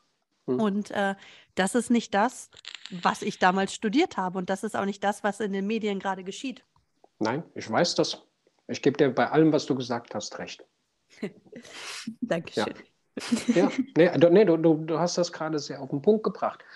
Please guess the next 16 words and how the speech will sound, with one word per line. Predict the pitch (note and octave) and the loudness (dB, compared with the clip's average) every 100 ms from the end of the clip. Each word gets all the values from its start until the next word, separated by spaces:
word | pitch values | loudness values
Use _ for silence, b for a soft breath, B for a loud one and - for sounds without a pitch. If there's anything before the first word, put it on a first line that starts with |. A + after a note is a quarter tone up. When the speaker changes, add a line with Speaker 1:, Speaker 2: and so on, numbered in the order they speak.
| B | B
Speaker 1:
Also | C3 B2+ | 2 2
ich | B2+ | 2
hab | D3+ | 4
mich | D#3+ E3+ | 4 4
nicht | - - | 4 2
getraut, | - C#3+ E3 D#3+ | 0 2 2 2
das | C3+ - | -2 0
mal, | C3 B2+ B2 B2 B2 | 0 2 2 2 0
ähm, | A#2+ A#2+ A#2+ A#2+ A2+ | -4 -6 -4 -4 -2
so | C3+ | -4
klar | B2+ - A#2+ | -4 -6 -8
zu | - | -8
formulieren, | - A2+ A#2 D3 F3 | -8 -8 -4 0 0
aber | B2 A#2+ | 0 -2
im | A#2+ | -4
Grunde | C3+ | -2